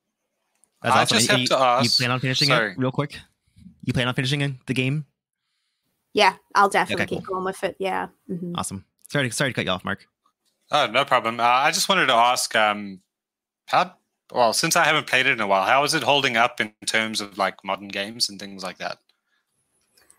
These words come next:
Speaker 3: Oh, well, like I said, it, it, it does get a little janky going three quarters 'cause you're going so fast, but for the most part, it's fine. It's still really fun to go back to. It actually reminded me a lot. I played, I think it was Quake four on the Xbox three sixty.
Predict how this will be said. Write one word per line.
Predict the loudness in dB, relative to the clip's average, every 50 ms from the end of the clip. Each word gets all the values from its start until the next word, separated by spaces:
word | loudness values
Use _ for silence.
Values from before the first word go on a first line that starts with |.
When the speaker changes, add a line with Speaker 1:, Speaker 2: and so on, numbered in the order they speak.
| _ 2
Speaker 3:
Oh, | 4
well, | 4
like | 4 4 2
I | 2
said, | 2 2 4 4 4
it, | 2 2 2
it, | 0 0 -2 _ _ _ _ _ _ _ _ _ _ _ -4
it | -4 0 4
does | 6 8 8 6 6
get | 2 0 2
a | 2 2
little | 2 2 2 2 2 2 2 2 0 -4 _ _ _ _ _ _ _ _ -20 -10 _
janky | 2 2 2 2 2 0 0
going | 0 -2 -2
three | -2 -6 -4
quarters | -2 -2 -2 0 0 -2 -2
'cause | -4 -8 -10
you're | -8 -6
going | -6 -6 -6 -6
so | -6 -6 -6 -4
fast, | 0 0 2 2 0 -2 -4 -8 -8 -4
but | -2 -2 -2 -2 -6 _ _ -14
for | -8 -4
the | -4 -2
most | 0 -2 -2 -2 -2
part, | -2 -2
it's | -2 -4 -4
fine. | -2 0 0 0 -2
It's | -4 -4 -6
still | -4 -4 -4 -6
really | -6 -8 -8 -8 -6 -8 -8
fun | -8 -6 -6 -6 -6
to | -8
go | -10 -10 -10
back | -8 -8 -8 -8 -8 -6
to. | -6
It | -4 -4 0 2
actually | 0 0 0 0 -2
reminded | -2 0 0 0 -2 -4 -6
me | -6 -4
a | -2
lot. | -2 -2 -2 -4
I |
played, | -6 -4 -2 0 0 -2 -2 _ -20 _ -20 -20
I | -8
think | -2 0 0 0 0
it |
was | -4 -8
Quake | -4 -4 -4 -4 -4
four | -6 -4 -4 -2 -2 -4 -6 -10 _ _ _ _ _ _ -8
on | -4 -2
the | 0
Xbox | 0 -2 -2 -2 -4 -4 -4 -4 -8
three | -10 -8
sixty. | -8 -10 -12 -12 -12 -10 -8 -8 -8 -8